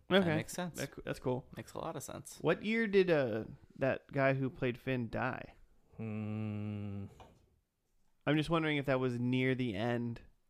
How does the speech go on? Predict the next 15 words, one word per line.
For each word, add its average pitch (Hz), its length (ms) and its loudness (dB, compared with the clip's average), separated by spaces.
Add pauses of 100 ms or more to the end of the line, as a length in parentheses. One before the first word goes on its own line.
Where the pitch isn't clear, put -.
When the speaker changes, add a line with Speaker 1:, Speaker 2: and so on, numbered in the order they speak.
(300)
Speaker 2:
of 123 140 -2
the 120 80 -4
show, 123 360 2
too. 147 440 0
'Cause, 131 120 0
I 131 40 2
mean, 120 280 0 (440)
obviously, 135 460 2
one 131 260 -2
of 110 240 -4 (200)
your, 120 280 0 (160)
like, 117 240 -2
main 117 320 2
characters 117 420 -2
dying 127 520 -2